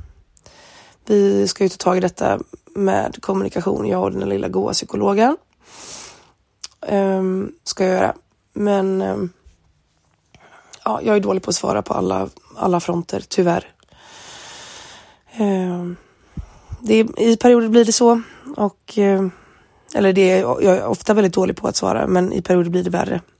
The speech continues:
Och nu är det värre. Nu svarar jag inte ens på typ S M S, nästan. Vilket suger.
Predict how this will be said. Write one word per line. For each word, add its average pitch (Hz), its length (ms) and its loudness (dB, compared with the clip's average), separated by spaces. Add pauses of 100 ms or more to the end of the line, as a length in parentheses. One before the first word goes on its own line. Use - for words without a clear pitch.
(120)
Och 185 120 0
nu 175 160 2
är - 80 -2
det - 60 -4
värre. - 300 -4 (420)
Nu 185 220 0
svarar 180 200 -2
jag 170 60 -2
inte 175 140 -6
ens 180 140 -6
på - 140 -8
typ - 180 -8
S - 180 -2
M - 60 -4
S, - 260 -6 (420)
nästan. - 280 -12 (1160)
Vilket 226 220 -10
suger. 269 720 4